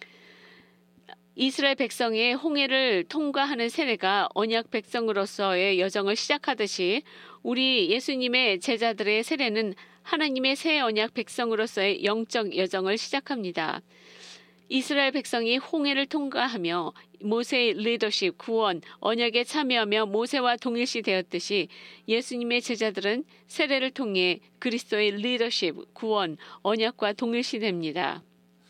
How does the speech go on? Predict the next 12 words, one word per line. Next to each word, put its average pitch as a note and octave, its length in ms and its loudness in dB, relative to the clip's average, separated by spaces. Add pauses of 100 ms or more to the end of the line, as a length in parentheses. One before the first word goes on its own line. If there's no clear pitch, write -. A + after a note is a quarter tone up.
(1500)
이스라엘 C4+ 380 2
백성이 B3 540 0
세례를 C#4+ 320 0
통해 A#3 480 2
애굽과 A3+ 760 0 (320)
분리되었듯이 A3 1000 0 (340)
예수님의 A#3 560 0
제자들은 G3+ 760 0
세례를 C4+ 460 0
통해 A#3 540 0
세상과 B3 840 -2
분리됩니다. F3+ 840 -2